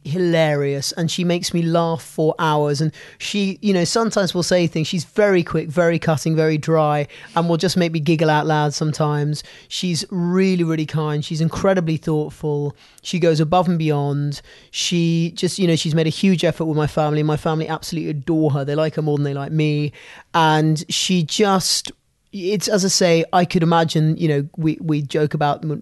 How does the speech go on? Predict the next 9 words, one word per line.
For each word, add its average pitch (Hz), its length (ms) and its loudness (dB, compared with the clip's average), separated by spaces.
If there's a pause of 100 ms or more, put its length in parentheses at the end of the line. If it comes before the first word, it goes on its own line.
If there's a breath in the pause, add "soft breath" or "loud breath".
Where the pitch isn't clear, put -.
(100)
dying 147 320 0
outside 151 380 -4
Nando's 147 400 0
at 151 80 -6
the 156 80 -2
age 151 160 0
of 139 160 -6
ninety-five 147 800 -2
together 147 500 -2